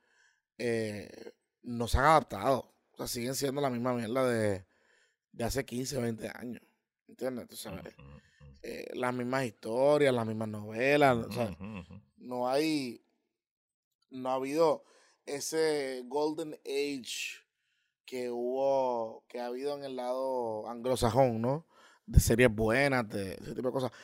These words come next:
Speaker 1: Ahora un poco está empezando Netflix, que está comprando series así buenas y películas y cosas así. Telemundo empezó hace par de años a producir,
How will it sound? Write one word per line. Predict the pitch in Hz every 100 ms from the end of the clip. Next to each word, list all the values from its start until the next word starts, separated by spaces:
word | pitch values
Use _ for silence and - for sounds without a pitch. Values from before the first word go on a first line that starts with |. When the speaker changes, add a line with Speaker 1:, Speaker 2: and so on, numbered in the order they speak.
| - -
Speaker 1:
Ahora | 147 143 139 156 208 220
un | 165
poco | 175 180 175
está | -
empezando | 170 175 160 160 160 147
Netflix, | 135 143 - 135 123 - - _ _ _ _ _ _ _
que | -
está | -
comprando | 110 123 135 135
series | 131 131 131
así | 117 127 127 123
buenas | 113 131 135 123 117 - _ _ _ _ -
y | 117 113
películas | 104 95 117 127 120 107 117 123
y |
cosas | - 127 127
así. | 120 120 120 113 _ _ _ _ _
Telemundo | - 131 117 113 131 151 156
empezó | 139 151
hace | 127 143
par | 139
de | 139
años | 135 143 139
a |
producir, | 127 120 - 120 123 131 123